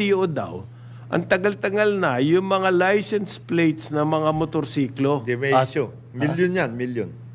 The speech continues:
Speaker 1: Milyon?
Speaker 2: Mm. So,
Speaker 1: Oo, eh, ang dami na may motor ngayon eh.
Speaker 2: walang yung mga, walang mga ano, walang mga license plates.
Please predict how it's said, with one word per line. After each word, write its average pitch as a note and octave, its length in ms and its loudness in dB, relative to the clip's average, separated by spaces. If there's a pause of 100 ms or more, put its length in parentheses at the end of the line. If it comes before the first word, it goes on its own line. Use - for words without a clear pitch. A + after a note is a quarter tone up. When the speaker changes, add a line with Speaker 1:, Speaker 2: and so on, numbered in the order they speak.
(280)
Speaker 1:
Milyon? C3 420 2 (120)
Speaker 2:
Mm. G#2+ 320 -10 (1040)
So, - 160 0
Speaker 1:
Oo, A3 240 6
eh, D3 80 2
ang C3 160 -2
dami C#3 240 2
na D#3+ 80 4
may E3 240 4
motor F3+ 320 0
ngayon G3 380 -2
eh. F2 100 -10 (160)
Speaker 2:
walang B2+ 240 0
yung C3 240 -6
mga, C#3 240 -2
walang C3+ 300 0
mga C3 260 -4
ano, G#2 220 -6
walang A2+ 260 0
mga A2 220 -2 (260)
license A2 400 -2
plates. - 400 -12